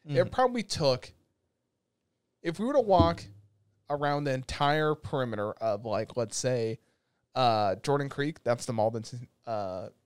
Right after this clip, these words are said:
Speaker 1: in Iowa that we go to, Jordan Creek Town Center, I think is what it's called. If you do the top floor there, the bottom floor there,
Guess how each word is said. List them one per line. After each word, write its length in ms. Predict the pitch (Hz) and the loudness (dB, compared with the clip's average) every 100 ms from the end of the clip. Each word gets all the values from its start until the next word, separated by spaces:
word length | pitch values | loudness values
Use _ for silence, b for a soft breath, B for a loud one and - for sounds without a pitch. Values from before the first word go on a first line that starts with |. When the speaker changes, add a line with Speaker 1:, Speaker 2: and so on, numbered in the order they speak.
| _ | _
Speaker 1:
in 80 | 135 | -6
Iowa 380 | 98 117 131 131 | -4 -2 -2 -2
that 120 | 135 | -4
we 100 | 135 | -4
go 140 | 123 | -2
to, 220 | 120 156 160 _ _ - | -2 -6 -10 _ _ -4
Jordan 220 | 127 131 | -2 -2
Creek 360 | 139 127 120 - | -4 -6 -6 -10
Town 300 | - 107 123 | -10 -8 -8
Center, 300 | - 151 156 | -6 -6 -6
I 60 | 156 | -6
think 120 | 165 | -8
is 80 | 160 | -10
what 80 | |
it's 100 | 175 | -8
called. 220 | 190 185 b b b b _ | -8 -8 b b b b _
If 180 | 135 143 | -8 -6
you 280 | 156 233 226 | -4 -4 -2
do 240 | 185 160 | -2 -2
the 100 | 123 | -2
top 360 | - 143 - - | 0 0 0 -4
floor 300 | 196 202 202 | 0 2 4
there, 300 | 113 107 - _ _ _ | 2 -2 -8 _ _ _
the 60 | 127 | 2
bottom 340 | 143 170 170 | 8 8 6
floor 300 | - 131 117 | 2 0 0
there, 280 | 104 95 | 0 -4